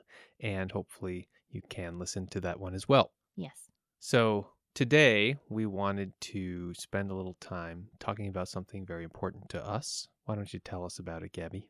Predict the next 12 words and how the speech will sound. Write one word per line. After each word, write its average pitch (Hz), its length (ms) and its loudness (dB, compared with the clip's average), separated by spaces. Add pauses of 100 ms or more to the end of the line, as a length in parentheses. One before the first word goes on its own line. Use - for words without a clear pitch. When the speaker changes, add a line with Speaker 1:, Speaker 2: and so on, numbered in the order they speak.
(140)
Speaker 2:
Well, 180 240 4
today 208 320 6
we 208 240 6 (120)
picked - 340 2
out 160 140 4
of 160 60 2
the 165 120 0
jar, 156 460 0 (320)
and 160 400 6
our 160 160 2
topic 196 560 -4
is 160 580 -14